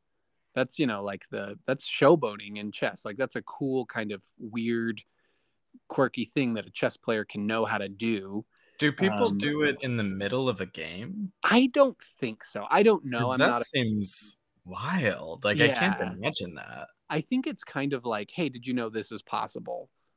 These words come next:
Speaker 1: That a knight
Speaker 2: Yeah.
Speaker 1: can move and never touch a square twice and hit every square?"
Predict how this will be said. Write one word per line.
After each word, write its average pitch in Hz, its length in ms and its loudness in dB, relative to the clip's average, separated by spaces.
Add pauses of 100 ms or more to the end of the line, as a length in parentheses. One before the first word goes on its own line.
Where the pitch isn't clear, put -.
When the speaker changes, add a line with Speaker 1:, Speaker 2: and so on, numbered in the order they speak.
(120)
Speaker 1:
That 117 140 0
a 107 60 0
knight 107 320 -2
Speaker 2:
Yeah. - 0 -
Speaker 1:
can 113 160 0
move 110 280 0
and 107 160 -2
never 110 320 0
touch - 400 -6 (160)
a 113 120 -8
square 101 360 -4
twice 98 400 -4
and 104 140 -6
hit 107 180 -8
every 98 240 -6
square?" 104 400 -4